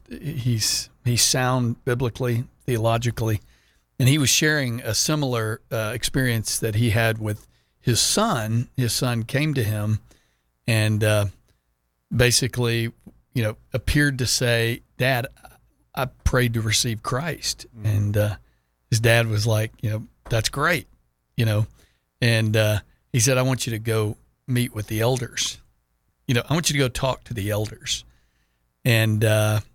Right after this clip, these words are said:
Speaker 1: you know, at, 'cause that's great news if you received Christ, you've surrendered to his lordship. Uh, but I want you to go talk to the elders. And, and he said, "Well, will you go with me?" And Paul Washer said, "No,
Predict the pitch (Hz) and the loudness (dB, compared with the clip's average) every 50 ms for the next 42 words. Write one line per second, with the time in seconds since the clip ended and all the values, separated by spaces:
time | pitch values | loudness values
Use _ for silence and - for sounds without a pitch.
0 | _ _ _ _ _ _ _ _ _ _ - 120 113 110 113 - 135 127 - - | _ _ _ _ _ _ _ _ _ _ -2 0 0 0 0 0 0 -2 -2 -2
1 | _ _ _ _ _ _ _ _ _ _ _ _ _ _ - - 160 135 - 175 | _ _ _ _ _ _ _ _ _ _ _ _ _ _ 0 0 2 4 4 2
2 | 160 - - - 190 185 170 127 120 147 170 151 117 110 104 104 120 113 - 139 | 2 0 0 0 0 0 0 -2 -2 -2 0 -2 -2 -4 -6 -6 -6 -6 -4 -4
3 | 131 120 110 107 104 - - 147 139 120 - - - 135 131 127 127 117 - - | -6 -6 -4 -4 -4 -2 0 0 0 -2 -4 -6 -4 -2 -2 -2 -2 -4 -8 -10
4 | - - 123 107 - - - 120 110 117 127 135 135 120 117 107 107 - _ _ | -6 -4 -4 -2 -2 -2 -2 0 0 2 2 2 0 0 -2 -4 -6 -10 _ _
5 | - 120 110 - - - _ _ _ _ _ _ _ _ - 135 123 110 131 120 | -4 -4 -4 -4 -6 -14 _ _ _ _ _ _ _ _ 2 2 2 2 0 0
6 | 117 120 131 127 117 - - 117 101 101 - _ _ _ _ - - 104 - - | 0 2 2 2 0 0 0 -2 -4 -6 -10 _ _ _ _ -20 -20 -20 -18 -10
7 | - 120 110 110 110 139 123 117 127 120 131 139 147 147 139 135 - - 117 110 | -4 -2 -2 -2 -2 -2 0 2 2 4 4 4 2 2 -2 -4 -6 -6 -4 -4
8 | 110 104 117 113 110 - 123 117 110 101 - - - 101 107 117 120 117 113 113 | -2 -2 -2 -4 -2 0 -2 -2 -2 -4 -8 -8 -6 -2 0 0 0 0 -2 -4
9 | 107 104 - - 110 101 - _ _ _ _ _ _ _ _ _ _ _ _ _ | -6 -6 -6 -6 -6 -8 -12 _ _ _ _ _ _ _ _ _ _ _ _ _
10 | _ - 113 113 113 107 - 135 120 113 117 113 113 120 127 127 135 123 - 143 | _ 2 4 4 4 4 2 2 2 2 2 2 2 2 2 2 2 2 2 2
11 | 135 123 123 135 135 - 170 170 175 170 165 - _ _ _ _ _ - 117 107 | 2 2 0 -2 -2 -2 -4 -4 -4 -6 -8 -8 _ _ _ _ _ -4 -2 -2
12 | 104 104 104 104 - - _ _ _ _ - 120 110 104 110 110 110 - 120 101 | 0 0 -2 -4 -6 -10 _ _ _ _ -2 0 2 2 2 2 0 0 -2 -4
13 | - - 110 107 117 131 170 151 | -4 -4 -2 -2 0 -2 -2 -2